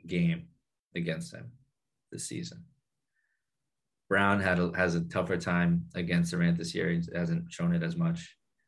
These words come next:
but he's gonna step up. I, I think an interesting wrinkle here is the injuries. Simmons may come back game four. Williams may come back game five.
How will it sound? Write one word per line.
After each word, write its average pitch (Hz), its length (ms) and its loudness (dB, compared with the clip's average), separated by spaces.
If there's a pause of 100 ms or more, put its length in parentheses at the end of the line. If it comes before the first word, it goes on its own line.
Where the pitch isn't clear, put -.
(380)
but 85 280 2 (240)
he's 92 160 -4
gonna 90 140 2
step 78 240 -2
up. 69 280 -6 (580)
I, 107 220 4
I 113 40 4
think 113 160 6
an 95 60 2
interesting 95 440 2
wrinkle 87 280 2
here 85 400 4
is 82 680 2 (580)
the 85 320 4
injuries. 87 720 -2 (500)
Simmons 127 380 2
may 135 100 2
come 131 160 0
back 117 220 6
game 113 200 0
four. 95 440 2 (720)
Williams 113 640 2
may 98 180 0
come 92 200 -2
back 90 200 4
game 85 200 0
five. - 300 -4